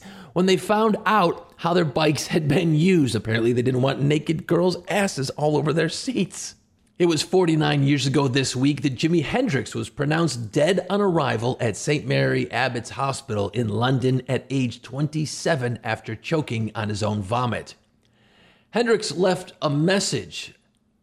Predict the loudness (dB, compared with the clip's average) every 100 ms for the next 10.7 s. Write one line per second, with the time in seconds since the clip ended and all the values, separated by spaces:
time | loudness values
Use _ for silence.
0 | _ -2 0 -2 -2 -4 -2 0 0 0
1 | -2 -6 -6 -2 0 2 0 0 2 4
2 | 2 0 0 0 2 0 -2 -4 -2 0
3 | -2 -2 0 2 0 -4 -8 -6 -2 -2
4 | -2 0 0 -2 -8 -2 2 2 2 2
5 | 2 2 0 -2 -4 -2 0 0 -2 _
6 | _ -20 _ -2 0 2 2 0 -4 -10
7 | -18 _ _ -6 -6 -4 -6 -6 -10 -2
8 | 2 2 0 -4 -6 -4 -6 -6 -10 -4
9 | 2 2 2 0 0 0 -2 -6 -6 -8
10 | -10 -10 -2 0 0 -4